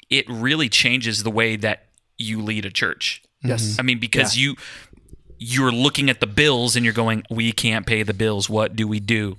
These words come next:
Speaker 3: Yeah.
Speaker 1: And so, anyways, we're
Speaker 2: Yeah.
Speaker 1: getting pretty close to probably needing to wrap up.
Speaker 3: Yeah.
Speaker 2: So I'll just say this
Speaker 3: Sure.
Speaker 2: at the end of all of this
Speaker 3: Finish it out.
Speaker 2: for me.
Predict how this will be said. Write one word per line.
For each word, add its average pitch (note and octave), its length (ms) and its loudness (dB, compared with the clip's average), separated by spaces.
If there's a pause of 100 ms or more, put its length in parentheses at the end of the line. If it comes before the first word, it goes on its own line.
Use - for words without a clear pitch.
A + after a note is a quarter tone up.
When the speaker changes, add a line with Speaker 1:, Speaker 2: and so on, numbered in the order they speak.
Speaker 3:
Yeah. A2+ 260 -6
Speaker 1:
And A2 120 -4
so, G#2 480 0 (880)
anyways, F#2+ 360 -8 (480)
we're C3 120 0
Speaker 2:
Yeah. C#3 60 2
Speaker 1:
getting A2 140 2
pretty A2 160 0
close G2+ 260 -2
to A2 60 -6
probably G2 300 -2
needing F#2+ 160 -4
to F#2 80 -6
wrap F#2 240 -8
up. F#2+ 200 -8 (220)
Speaker 3:
Yeah. C3 280 -2 (680)
Speaker 2:
So - 140 2
I'll G#3+ 100 2
just G#3+ 180 -2
say D#3+ 160 4
this C#3+ 360 2
Speaker 3:
Sure. C#3+ 280 2
Speaker 2:
at - 200 -8
the D#3 80 0
end D3+ 100 2
of B2+ 100 -2
all C#3 220 4
of D3+ 80 2
this E3+ 180 2
Speaker 3:
Finish C#3 220 2
it C3 60 -4
out. B2 200 -2
Speaker 2:
for E3+ 140 0
me. E3+ 320 0